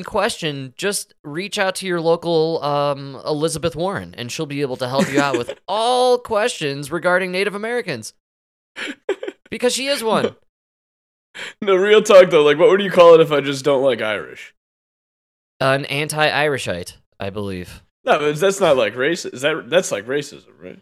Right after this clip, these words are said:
Speaker 2: Well, there
Speaker 1: Native
Speaker 2: was
Speaker 1: American, yeah.
Speaker 2: rampant Irish, you know, racism, if you will, uh, back in the day.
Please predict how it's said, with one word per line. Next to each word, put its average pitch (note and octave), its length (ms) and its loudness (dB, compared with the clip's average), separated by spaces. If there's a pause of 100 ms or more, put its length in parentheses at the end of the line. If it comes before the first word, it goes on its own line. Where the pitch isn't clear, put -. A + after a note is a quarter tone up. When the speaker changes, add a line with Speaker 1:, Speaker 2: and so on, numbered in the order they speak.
(600)
Speaker 2:
Well, F3 100 0
there F3 140 2
Speaker 1:
Native C3 160 0
Speaker 2:
was E3 380 2
Speaker 1:
American, A2 200 -12
yeah. C#3+ 60 -6
Speaker 2:
rampant F3+ 520 -4 (320)
Irish, C#3 600 -4 (400)
you C3+ 100 -6
know, G2 420 -6
racism, G2+ 920 -8 (440)
if G#2+ 220 -10
you G#2+ 140 -12
will, G2 480 -6
uh, F2 440 -10
back G2 320 -4
in G2+ 80 -16
the F2+ 80 -16
day. D#3+ 560 -8